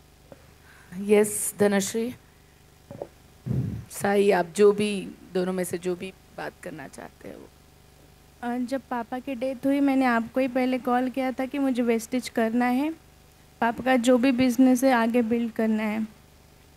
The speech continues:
Speaker 2: तो आपने बोला था कि मिलियनेयर वर्ल्ड वाइड्स का एक कोर्स है, वो लेना। मैंने वहाँ से स्टार्ट किया था, मैम। फिर बीच-बीच में मैं कर नहीं पाती थी। फिर मुझे याद आता था कि कन्वेंशन में जब पापा करोड़पति बने थे, उनको रथ में लेके आया था।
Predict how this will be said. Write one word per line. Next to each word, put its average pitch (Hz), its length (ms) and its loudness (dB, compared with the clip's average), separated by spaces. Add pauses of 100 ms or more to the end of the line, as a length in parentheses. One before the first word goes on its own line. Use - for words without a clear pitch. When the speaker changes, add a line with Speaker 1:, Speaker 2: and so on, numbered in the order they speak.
(140)
Speaker 2:
तो 247 60 2
आपने 240 360 2
बोला 269 300 2
था 277 160 0
कि 285 160 -2
मिलियनेयर 262 440 4
वर्ल्ड 247 220 4
वाइड्स 247 320 2
का 262 120 0
एक 247 160 0 (160)
कोर्स 247 440 4
है, 359 140 0
वो 262 320 2
लेना। 208 420 2 (580)
मैंने 269 220 6
वहाँ 262 300 6
से 285 220 0
स्टार्ट 233 420 0
किया 226 240 -4
था, 226 140 -4
मैम। 226 300 -6 (840)
फिर 285 140 2
बीच-बीच 302 600 0
में 349 80 0
मैं 349 320 4
कर 294 260 4
नहीं 330 180 6
पाती 254 400 2
थी। 254 200 0
फिर 311 260 0
मुझे 320 260 4
याद 294 340 2
आता 320 180 2
था 330 140 -4
कि 339 140 -4
कन्वेंशन 294 640 2
में 302 140 4
जब 277 180 -2
पापा 277 260 0
करोड़पति 277 640 2
बने 302 220 2
थे, 311 80 -2
उनको 311 220 2
रथ 277 400 0
में 302 160 0
लेके 269 300 0
आया 233 220 2
था। 220 240 -4